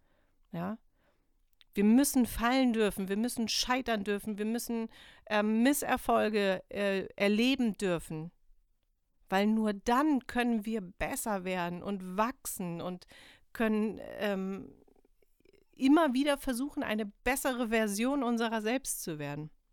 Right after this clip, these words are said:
Und das ist auch beim Mama-Sein so. Ja? Mein, mal Hand hoch, wer kennt denn die M-, wer, wer, wer von euch kennt denn alles die Mütterpolizei? Bin ich so das ein oder andere Mal mit in Kontakt gekommen.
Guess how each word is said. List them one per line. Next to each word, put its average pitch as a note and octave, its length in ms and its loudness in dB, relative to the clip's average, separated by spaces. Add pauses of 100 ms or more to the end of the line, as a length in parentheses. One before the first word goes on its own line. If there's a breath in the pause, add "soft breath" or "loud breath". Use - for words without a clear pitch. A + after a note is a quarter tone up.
(360 loud breath)
Und F#3 140 -8
das G3 140 -2
ist G#3 140 -6
auch G#3+ 180 0
beim G#3+ 200 0
Mama-Sein G3 640 0
so. C#3+ 260 -8 (440)
Ja? F#3+ 260 -6 (960 soft breath)
Mein, G3 600 -6
mal G3 240 -6
Hand G3+ 200 -4
hoch, B3 200 -2
wer F3 100 -4
kennt G3+ 240 -8
denn G3+ 120 -4
die G3+ 60 0
M-, G#3 220 -2 (180)
wer, G3 160 -6
wer, G#3 320 -6
wer A3 240 0
von C#4 180 -6
euch A#3+ 200 -8
kennt - 220 -6
denn A3 120 -2
alles G#3+ 240 -6
die A3 120 -6
Mütterpolizei? F#3 960 -6 (1800 loud breath)
Bin A#3+ 160 8
ich C#4+ 120 4
so - 100 2
das A3+ 180 0
ein A#3+ 220 4
oder A3+ 140 4
andere A3 240 2
Mal F#3+ 160 6
mit F#3+ 180 -2
in F#3 140 -4
Kontakt - 380 -6
gekommen. D#3 440 -6